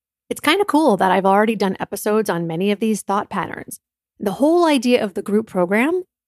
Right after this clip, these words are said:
is to weaken your saboteurs and strengthen the sage part of your brain that always takes the path of ease and flow and operates from the perspective that every circumstance can be converted into a gift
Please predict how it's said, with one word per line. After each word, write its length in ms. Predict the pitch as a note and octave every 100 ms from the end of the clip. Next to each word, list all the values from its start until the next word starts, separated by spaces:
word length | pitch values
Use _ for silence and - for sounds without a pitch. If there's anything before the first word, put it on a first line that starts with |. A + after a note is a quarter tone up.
| _ A#3+
is 180 | G#3+
to 220 | - A3+ F#3+
weaken 580 | F#3 A#3 C#4 - D#4
your 140 | D#4+ D4+
saboteurs 840 | C#4+ C#4 D4 - F3 E3 F#3 - _ _ _ -
and 160 | E3+
strengthen 840 | - - - A#3+ C4 - B3+ A#3+ A#3+
the 140 | F#3
sage 580 | - - C#4+ E4 E4+ -
part 220 | G#3 F#3
of 80 | F3+
your 100 | F3
brain 480 | D#3+ D#3+ D3 D#3+ F3 _ _ -
that 140 | -
always 580 | - A#3 C#4 C#4 C#4+ C#4
takes 300 | - A3+ -
the 80 | A3
path 420 | - G#3 G3 G3+ -
of 100 | F#3+ -
ease 380 | A3+ A3+ A#3 -
and 220 | A3+ A3
flow 580 | - - E3+ D#3 D#3 E3 _ _ _ -
and 160 | F3+ -
operates 580 | C4+ - C4+ C4 B3
from 160 | - A3+
the 80 | A3+
perspective 760 | - A3 - - - A3+ G#3+ _ _ _ -
that 220 | G3+ - -
every 420 | B3+ B3+ B3+ C#4
circumstance 840 | A#3+ A#3+ A3 A3 G3+ G#3+ G#3 G#3 -
can 160 | G#3
be 120 | F#3+ G3
converted 680 | F#3 F#3+ F3 F3 F#3 F3 -
into 300 | G3 - F#3
a 60 |
gift 480 | F#3 F3 F#3+ -